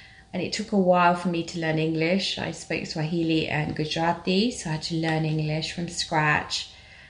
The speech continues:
And I always use that as an excuse if I have bad grammar that I was in Africa.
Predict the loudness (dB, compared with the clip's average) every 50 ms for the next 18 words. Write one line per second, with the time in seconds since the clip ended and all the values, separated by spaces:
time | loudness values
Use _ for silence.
0 | -20 -12 -6 0 2 4 6 6 6 6 6 6 4 2 2 2 4 4 4 4
1 | 2 0 0 -2 -4 -6 -8 -12 -10 -6 -6 -6 -6 -6 -8 -10 -8 -4 -2 -2
2 | -2 -2 -2 -2 -2 -2 -2 -2 -4 -4 -4 -2 -2 -2 -2 -2 -2 -4 -4 -6
3 | -6 -8 -10 -14 -12 -8 -6 -4 -4 -2 0 0 0 0 -2 -4 -8 -6 -2 -2
4 | 0 0 -2